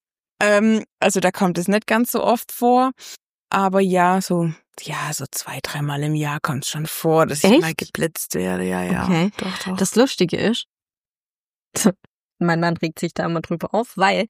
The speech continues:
Speaker 2: ich fahr ja schon auch gern schnell und wie eine
Speaker 1: Mhm.
Speaker 2: gesenkte Sau oft,
Speaker 1: Mhm.
Speaker 2: auch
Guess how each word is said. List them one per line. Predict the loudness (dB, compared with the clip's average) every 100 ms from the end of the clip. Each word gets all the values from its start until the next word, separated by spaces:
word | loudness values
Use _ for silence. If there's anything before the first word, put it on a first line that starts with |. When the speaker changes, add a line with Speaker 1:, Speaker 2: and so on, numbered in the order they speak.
| _ _ _ _ -6
Speaker 2:
ich | -6 0
fahr | 4 4
ja | 4 0
schon | 0 -2 0
auch | 2 0 -2 _ _ -2
gern | -2 -2
schnell | -2 0 2 2
und | 0
wie | 2
eine | 2
Speaker 1:
Mhm. | 0
Speaker 2:
gesenkte | 0 -2 -2
Sau | 0 2 4
oft, | 4 2 0
Speaker 1:
Mhm. | -6 -2
Speaker 2:
auch | 2 2 2